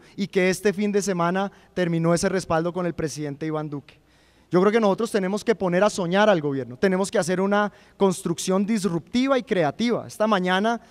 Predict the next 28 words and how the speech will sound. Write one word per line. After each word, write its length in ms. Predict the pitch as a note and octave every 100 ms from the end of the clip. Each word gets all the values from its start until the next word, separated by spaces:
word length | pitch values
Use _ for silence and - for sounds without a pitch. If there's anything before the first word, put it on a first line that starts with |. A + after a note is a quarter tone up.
| - -
lo 120 | E3+
decía, 360 | D#3+ - B3+
también 380 | G3 F3 E3 F#3
hay 120 | G#3+
que 100 | G#3+
empezar 360 | A#3+ G3+ E3+ F3
a 40 |
hablar 360 | G3 G#3+ A3+ B3 - _ _ _
con 200 | F#3+ F3+
los 160 | E3+ C#3
gamers, 480 | G#3 A#3+ G3+ A#2+
hay 100 | E3
que 100 | E3+
empezar 400 | A3 G#3+ F3+ F3+
a 40 | G3
hablar 400 | G3+ G#3 A#3 -
con 200 | A3 F#3
toda 280 | - B3 B3+
esa 100 | B3
economía 560 | B3 A3+ F#3+ F#3+ A3
detrás 400 | A#3 - G3+ G3+
de 80 | A#3+
lo 140 | A3+
que 100 | -
hoy 160 | F3+ G3
es 80 | G#3
una 220 | A3 G#3+
realidad 680 | G#3+ G3+ E3+ D#3 E3 B3